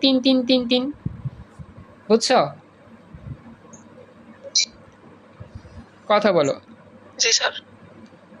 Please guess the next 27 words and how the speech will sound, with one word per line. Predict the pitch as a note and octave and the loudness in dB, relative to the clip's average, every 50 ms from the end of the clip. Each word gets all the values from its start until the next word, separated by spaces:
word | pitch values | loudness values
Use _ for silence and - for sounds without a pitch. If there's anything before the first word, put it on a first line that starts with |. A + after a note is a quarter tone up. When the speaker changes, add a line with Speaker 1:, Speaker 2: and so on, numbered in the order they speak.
| - - - - F#3 | -20 -20 -8 -6 -4
Speaker 1:
আচ্ছা, | E3+ - - D#3+ - - - - - - - - - - - - - - - - - - - - | -4 0 -2 -2 -2 -4 -14 -20 -20 -20 -20 -20 -20 -20 -20 -20 -20 -20 -20 -20 -20 -20 -10 -2
আরেকটা | - A#3 C4+ D4+ F4+ F4+ E4+ - C4 | 0 2 4 4 2 0 4 2 2
বিষয়, | A3 A3 G#3+ - - E3 E3+ G#3 C4+ D#4+ D#4 - - C4+ | 4 4 2 4 4 4 4 4 2 0 -4 -2 0 2
এই | D4+ D#4 F4+ | 2 4 2
যে | F4+ | 2
পাঁচটা | - D4+ C4+ C#4+ C#4 C4+ - - D#4 C4 A#3+ A3 A3 A#3 A#3 | 2 2 0 0 0 -2 -2 2 2 4 6 6 4 4 4
ইলেকট্রন | C4 B3+ A#3+ B3 A#3+ A#3+ - A3 F3 F#3 | 4 4 4 4 2 2 2 2 2 4
কোথায় | F#3+ - B3+ B3+ - D4 C#4+ B3+ A#3+ | 2 2 2 2 2 0 2 2 0
আছে, | A#3 A#3+ - B3 B3 C4 D4+ - _ - | 0 2 4 4 4 4 2 -2 _ 0
কোন | - D#4 D4+ D#4 | 2 4 4 6
উপশক্তি | D4 D#4+ C4+ D4 D4 A#3 A#3 C4+ B3 A#3 A#3 | 4 4 4 4 2 2 2 2 2 0 2
স্তরে | - A3 F3+ D3 - - F3+ F#3+ | 4 4 4 4 4 4 2 2
আছে, | G#3 G3+ - C#4+ B3+ A3+ A3+ A#3 | 2 2 2 4 4 4 2 0
পি | - B3+ C#4 C#4+ | 0 2 2 2
এ | |
না | B3+ A#3 G3 | 2 2 2
ডি | F3+ A3+ A#3 A#3 | 4 2 2 4
তে? | A#3 E3+ - - - - - - - - - | 2 0 0 -2 -10 -20 -20 -20 -20 -6 -4
সবাই | - - C4+ D4 C4+ E4 E4 E4 D4 G3+ | 0 2 2 2 4 4 2 2 2 2
ডি | B3 C4+ C4 | 2 2 4
তে | F#4 D#4+ C4+ | 4 4 4
আছে। | A#3 A#3 - - - - - - | 2 0 -2 -4 -4 -4 -4 -4
Speaker 2:
হুম। | C#4 C#5 C5 B4+ - _ - - - - - F#3+ | -2 -2 -2 -6 -8 _ -20 -20 -20 -6 -6 -6
Speaker 1:
আচ্ছা, | G3 G3+ - F3+ C#3+ C#3+ - - - - | -4 0 -2 -2 -2 -4 -14 -20 -20 0
তাহলে | - B3+ D4+ E4+ E4+ A3+ A#3+ | 2 2 4 4 4 4 4
দেখো | B3+ B3+ - G3+ A3+ A3+ - G#3 | 4 4 4 2 2 2 0 -2
আমাদের, | G#3+ B3+ D4+ B3+ A3 G#3+ B3 | 0 0 2 4 4 4 4